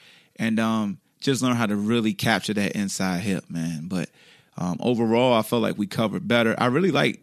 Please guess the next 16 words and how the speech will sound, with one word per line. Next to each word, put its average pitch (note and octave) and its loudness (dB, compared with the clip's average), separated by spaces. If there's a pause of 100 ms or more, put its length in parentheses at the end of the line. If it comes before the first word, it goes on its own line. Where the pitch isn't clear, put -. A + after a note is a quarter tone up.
(100)
Amos's A2+ 2
game, G#2 0
man. G2+ 0
Other D#3 4
than C#3+ 0 (320)
the A2+ -2
first C#3 0
first C3+ 0
down B2+ 2 (260)
throw B2+ 4
in A2+ 2
which A#2+ 0 (360)
he B2 -2
tried B2 2
to - -2
undercut B2 0